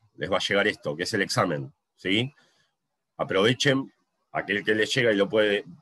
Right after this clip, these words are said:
abrir, lo abre, si no le saco una foto para tener las preguntas a mano, para que yo pueda pasar el video ahora.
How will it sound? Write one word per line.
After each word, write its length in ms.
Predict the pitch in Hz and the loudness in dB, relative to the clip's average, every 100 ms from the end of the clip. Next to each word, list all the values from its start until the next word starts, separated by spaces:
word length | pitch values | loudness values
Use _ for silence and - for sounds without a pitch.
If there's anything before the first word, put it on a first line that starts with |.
| _ | _
abrir, 380 | 98 107 120 127 | 0 2 4 4
lo 180 | 127 135 | 6 6
abre, 300 | 139 143 143 | 6 4 0
si 180 | - | -2
no 120 | 107 113 | 0 0
le 120 | 98 | 0
saco 260 | - 92 | -2 -2
una 160 | 104 98 | -2 -2
foto 300 | - 110 107 | -2 0 0
para 200 | 85 80 | 0 -2
tener 300 | 78 87 90 95 _ _ _ _ - | -2 -4 -6 -8 _ _ _ _ -8
las 160 | 78 | -6
preguntas 480 | - 87 107 98 - | -2 -2 0 0 0
a 60 | 107 | 2
mano, 320 | 123 139 135 | 4 4 2
para 180 | 82 76 | 0 -2
que 60 | |
yo 200 | 76 101 | -2 -2
pueda 200 | 95 95 | 0 0
pasar 280 | 85 - 98 | 0 -4 -2
el 140 | 90 | -2
video 320 | 87 95 104 107 | 0 2 4 6
ahora. 360 | 123 123 139 | 6 6 2